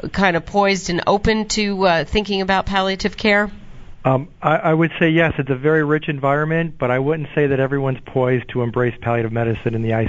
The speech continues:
Speaker 2: C U.
Speaker 1: Okay.
Speaker 2: That's probably one of the biggest challenges in most institutions. What I do want to close with, though, is a very important distinction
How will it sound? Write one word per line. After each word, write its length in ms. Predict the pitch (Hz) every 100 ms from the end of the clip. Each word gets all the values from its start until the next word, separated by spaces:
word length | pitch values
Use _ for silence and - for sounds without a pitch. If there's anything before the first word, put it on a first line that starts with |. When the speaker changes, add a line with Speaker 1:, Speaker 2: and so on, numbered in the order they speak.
| -
Speaker 2:
C 80 | 117
U. 200 | 107 95
Speaker 1:
Okay. 340 | 151 131 156 123
Speaker 2:
That's 100 | -
probably 380 | 160 156 151
one 220 | 143 147 147
of 60 |
the 100 | 135
biggest 400 | 120 156 156 -
challenges 680 | - 143 135 131 123 127 113
in 120 | 123
most 260 | 117 117 -
institutions. 720 | 117 - 107 123 120 - 110 - - - - - -
What 120 | 165
I 80 | 170
do 180 | 202
want 160 | 247 208
to 60 | 160
close 420 | - 165 165 147
with, 260 | 135 123 -
though, 300 | 123 120 123
is 200 | 135 123
a 60 | 120
very 360 | 120 147 165
important 460 | 160 - 147 139 120
distinction 880 | 113 - 131 123 - - 113 107